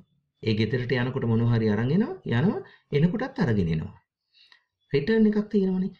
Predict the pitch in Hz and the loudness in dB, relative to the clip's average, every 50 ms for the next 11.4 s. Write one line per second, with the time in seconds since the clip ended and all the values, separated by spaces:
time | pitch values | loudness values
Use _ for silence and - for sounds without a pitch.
0 | _ _ - - 123 135 139 143 147 151 165 160 135 110 110 135 147 156 139 120 | _ _ -4 -2 0 2 2 2 2 2 2 2 2 2 2 2 2 0 0 0
1 | 123 127 131 120 120 120 - 131 - 135 135 135 135 131 131 123 120 139 - - | -2 -2 -4 -4 -4 -6 -6 -6 -6 -4 -4 -4 -4 -4 -4 -6 -6 -6 -6 -6
2 | - 123 120 127 117 107 101 104 113 117 117 - - 135 123 120 123 117 117 175 | -6 -4 -4 -2 -2 -2 -2 -2 -4 -8 -8 -6 -4 -2 -2 -2 -2 -2 0 0
3 | 269 415 - - - _ _ _ _ - - 135 131 135 160 160 - - 87 90 | 0 0 -4 -6 -12 _ _ _ _ -8 -4 -2 2 2 2 0 0 -2 -2 -2
4 | 101 127 117 - - - - - - - - - - - - - - - 139 131 | -2 -4 -6 -8 -12 -14 -16 -16 -14 -14 -14 -12 -14 -16 -16 -10 -2 -2 -2 -2
5 | - - 80 67 65 - - - - 95 95 95 - - _ _ _ _ _ _ | -2 -4 -8 -8 -10 -14 -18 -20 -20 -20 -18 -18 -18 -18 _ _ _ _ _ _
6 | _ _ _ _ _ - 104 101 110 107 107 98 90 98 101 104 110 117 117 117 | _ _ _ _ _ -4 -2 0 0 0 0 -2 -2 -2 -2 -2 0 0 0 -2
7 | 117 117 120 107 104 104 107 107 123 135 135 - 160 156 165 170 175 165 147 151 | -2 -2 -2 -2 -2 -2 -2 -2 -4 -4 -2 -2 0 2 4 4 4 4 2 2
8 | 151 147 147 147 143 147 143 143 131 131 135 139 135 127 127 131 131 131 123 127 | 0 -2 -2 -2 -4 -4 -4 -4 -2 -2 0 0 -2 -2 -2 -4 -4 -4 -4 -4
9 | 123 160 254 - - - _ _ _ - - - 104 92 - 135 135 117 - - | -2 -2 -4 -4 -8 -16 _ _ _ -18 -6 -4 -4 -2 -2 -2 -2 -2 -4 -6
10 | - - - - - - _ _ _ _ - - - - _ _ - 110 107 104 | -8 -12 -12 -14 -16 -20 _ _ _ _ -20 -20 -20 -20 _ _ -2 0 2 2
11 | 120 147 170 165 120 104 110 123 | 4 4 4 4 4 4 4 4